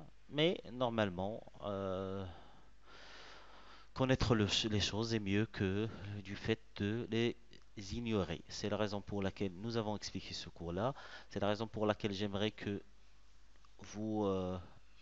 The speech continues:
euh, voyez cette, cette vidéo, vous la revoyez une deuxième fois, une troisième fois, jusqu'à ce que vous assimilez c'est quoi une littérature maghrébine d'expression française.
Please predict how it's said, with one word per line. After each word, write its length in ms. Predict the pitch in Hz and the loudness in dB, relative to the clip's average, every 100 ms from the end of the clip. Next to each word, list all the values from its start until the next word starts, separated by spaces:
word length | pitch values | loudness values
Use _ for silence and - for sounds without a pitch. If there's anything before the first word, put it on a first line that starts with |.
| - - - - | -18 -18 -18 -16
euh, 40 | - - - - 101 | -16 -16 -14 -14 -4
voyez 320 | 117 123 127 127 | 4 8 8 6
cette, 280 | - 113 - - - | 4 -2 -2 -16 -12
cette 280 | - 104 | -6 -6
vidéo, 540 | 101 98 92 110 135 127 98 | -4 -4 -2 -2 0 -2 -4
vous 140 | 98 104 | -4 2
la 140 | 101 | 2
revoyez 640 | 98 113 107 110 104 104 | 4 2 2 2 4 2
une 80 | 101 | 0
deuxième 320 | 95 92 98 | -2 -2 -2
fois, 240 | - - 117 | -2 0 0
une 60 | |
troisième 440 | - - 95 98 78 | -2 -4 -2 -2 -6
fois, 260 | - 98 - - - 104 | -2 -2 -2 -10 -8 -2
jusqu'à 360 | 127 - 131 | -2 0 0
ce 160 | - - | -2 -2
que 100 | 113 | 2
vous 380 | 127 107 104 110 | 2 -2 -2 0
assimilez 680 | - 113 101 95 92 110 - - - | 0 -4 -2 0 2 0 -2 -14 -14
c'est 240 | - - 110 | -6 0 0
quoi 460 | - 92 92 110 - - - | 2 4 4 2 -6 -12 -2
une 140 | 110 | 0
littérature 600 | 107 - 95 92 - 113 | 0 2 4 4 2 -2
maghrébine 580 | 101 98 87 92 98 120 - | 0 -2 -2 -2 -4 -6 -6
d'expression 720 | 98 - - 98 - 104 110 - - - - | -6 -4 -4 -4 -2 -4 -4 -6 -14 -14 -12
française. 580 | - - 113 - - - | -10 -2 -2 -2 -8 -10